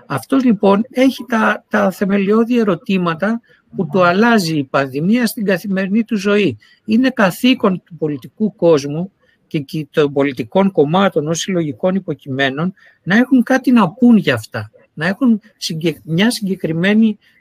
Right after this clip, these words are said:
πρόταση για να μπορεί να αξιολογηθεί,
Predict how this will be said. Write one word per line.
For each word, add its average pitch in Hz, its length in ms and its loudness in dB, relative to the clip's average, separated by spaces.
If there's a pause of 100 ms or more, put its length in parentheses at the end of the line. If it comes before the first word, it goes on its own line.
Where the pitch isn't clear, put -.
(140)
πρόταση 208 540 0
για 196 180 -2
να 180 100 -4
μπορεί 160 340 0
να 214 120 0
αξιολογηθεί, 151 840 -4